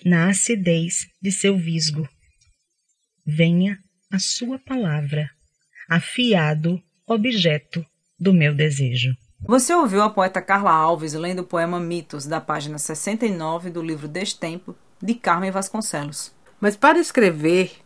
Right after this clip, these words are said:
Speaker 3: é preciso estar aberta para o novo, para o espanto que gera a poesia. Para Carmen, o que mata a palavra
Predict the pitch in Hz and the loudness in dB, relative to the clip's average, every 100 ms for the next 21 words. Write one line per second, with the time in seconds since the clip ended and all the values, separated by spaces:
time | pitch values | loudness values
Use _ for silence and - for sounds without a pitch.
0 | _ 185 220 226 247 233 240 - 226 226 | _ -6 -2 -2 0 0 -2 2 4 6
1 | 226 175 175 202 240 240 240 240 277 302 | 4 2 2 4 4 0 -2 -2 2 2
2 | 208 185 175 160 - - _ _ _ _ | 4 4 2 -2 -16 -20 _ _ _ _
3 | 247 277 339 - 339 320 - 311 208 214 | 4 6 2 0 2 0 2 0 4 4
4 | 262 247 190 175 165 151 143 139 - _ | 4 2 2 -2 0 -2 -2 -4 -8 _
5 | - 262 339 247 - 190 214 240 180 151 | 4 6 6 2 2 4 6 6 2 -2
6 | 254 240 370 277 220 220 208 - 156 165 | -4 0 4 6 6 6 4 4 2 6
7 | 202 240 190 175 | 8 6 2 -6